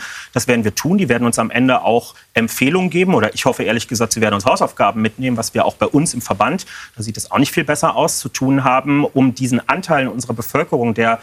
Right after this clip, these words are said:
mittlerweile, ähm, erheblich, äh, ist, um den gerecht, ähm, abbilden zu können. So, wir werden das nicht von oben, äh, aufoktroyieren können, ähm, aber was man erwarten kann, ist, dass Menschen mit weißer Hautfarbe beispielsweise nicht einfach per se alle Vorschläge beiseite wischen und sagen, ja, ist nett gemeint, ich teile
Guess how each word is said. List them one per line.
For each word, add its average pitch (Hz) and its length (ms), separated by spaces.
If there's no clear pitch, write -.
mittlerweile, 120 880
ähm, 113 180
erheblich, 120 720
äh, 107 200
ist, 151 320
um 123 120
den 123 160
gerecht, - 580
ähm, 117 220
abbilden 117 520
zu - 160
können. 95 360
So, 90 240
wir 110 100
werden 117 160
das 117 160
nicht 131 160
von 120 160
oben, 117 400
äh, 101 40
aufoktroyieren 123 880
können, 156 320
ähm, 120 320
aber 113 300
was 110 140
man 120 100
erwarten 98 420
kann, 127 260
ist, - 180
dass 113 120
Menschen 104 240
mit 101 100
weißer 92 280
Hautfarbe 110 400
beispielsweise 110 640
nicht 113 180
einfach 117 220
per 120 140
se 107 200
alle 117 120
Vorschläge 113 460
beiseite 104 460
wischen 131 240
und 117 120
sagen, 120 180
ja, 107 160
ist 110 140
nett 117 180
gemeint, 110 340
ich - 100
teile 120 340